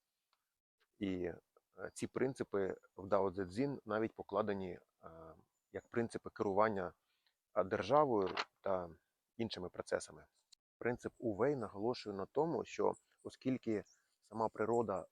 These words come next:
змінюється згідно зі своїми циклами, без примушення, без сили, е, то і все в житті таким ж самим чином може змінюватися, змінюватися без сили.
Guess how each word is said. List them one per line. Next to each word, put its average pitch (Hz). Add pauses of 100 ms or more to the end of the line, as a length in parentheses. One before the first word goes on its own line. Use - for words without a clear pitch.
(140)
змінюється 104
згідно 98 (160)
зі 104
своїми 95
циклами, 98 (580)
без 101 (440)
примушення, 104
без 90
сили, 120 (600)
е, - (160)
то 117
і 127
все 123
в 113
житті 147 (680)
таким 135
ж 90
самим 113
чином 151 (320)
може 107
змінюватися, 120 (200)
змінюватися 117
без 92
сили. 85